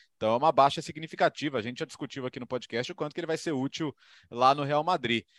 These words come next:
Agora, o, o Koulibaly não é de hoje, né? Em sete anos no Napoli, se tornou um dos zagueiros mais respeitados da Europa. Acho até que ficou além do esperado, porque o, o, o Napoli,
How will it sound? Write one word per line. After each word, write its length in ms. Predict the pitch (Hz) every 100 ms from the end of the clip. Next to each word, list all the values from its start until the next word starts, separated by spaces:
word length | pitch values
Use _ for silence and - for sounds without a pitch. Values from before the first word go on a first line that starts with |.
| _ _ _ _
Agora, 420 | - 233 160 -
o, 220 | 131 -
o 20 |
Koulibaly 640 | 135 170 180 175 143 254 269
não 180 | 147
é 80 | 165
de 120 | 202
hoje, 340 | 165 127 113 101
né? 120 | 113
Em 120 | 120
sete 400 | - - 151 -
anos 240 | 165 143 127
no 100 | 123
Napoli, 420 | 113 113 190 208
se 120 | 226
tornou 260 | 220 143 156
um 20 |
dos 60 |
zagueiros 300 | 170 147 151
mais 160 | 147 156
respeitados 520 | 170 - 156 143 131
da 100 | 127
Europa. 420 | 117 107 123 160 - - - -
Acho 320 | 170 - 185
até 180 | - 180
que 80 |
ficou 380 | - 196 - 196
além 340 | 196 165 185 254
do 80 |
esperado, 580 | 247 - 160 127 170 190 -
porque 640 | 135 - 135 123 117 110
o, 60 | 107
o, 460 | 107 92 110 92 117
o 40 |
Napoli, 520 | 120 131 147 123 104